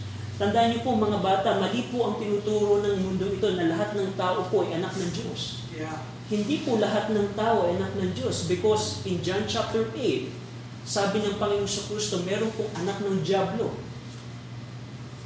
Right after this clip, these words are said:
Speaker 1: May mga anak po ng Diablo. Ang mga tao lamang po na pinangungunahan ng, ng banal na Espiritu, sila ang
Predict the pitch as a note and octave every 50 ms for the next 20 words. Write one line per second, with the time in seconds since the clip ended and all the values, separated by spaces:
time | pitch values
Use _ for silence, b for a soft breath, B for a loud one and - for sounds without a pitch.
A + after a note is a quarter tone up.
0 | - - - - E3 G3+ C4 C#4 C4 A#3+ A3+ - G3 F#3+ G#3 G3+ G3+ - A3 G3+
1 | G3 G3 F#3 F3 - E3+ F3 F3 E3+ - - - - - - - - - - -
2 | - - - - - - - - G#3 A3 A3 A#3 A#3+ A#3 A3+ A3+ - A#3 B3 C4+
3 | - B3 A#3 A3+ A3 G#3+ G#3+ A3 A3+ G#3+ G#3+ - B3+ A3 F#3+ F#3 G3 G3+ - -
4 | A3 G3+ G3+ G3+ G#3+ G#3+ G#3+ G#3 G#3 G3+ G3 F#3+ F#3+ G3 G3+ G#3 G#3 G#3+ G#3 G3
5 | F#3 F#3 F#3+ F#3 F#3 F#3 F#3+ F#3+ F3+ E3+ D#3 F3 F3 F#3 G#3+ A#3 A#3 A3+ G#3+ -
6 | - - - - - - - - G#3+ G#3+ G#3+ G3+ G3+ - G3+ F3 D3 B2 - -
7 | - - - - - - - - - - - - - - - - - G3 F#3+ G#3+
8 | A3 A3 -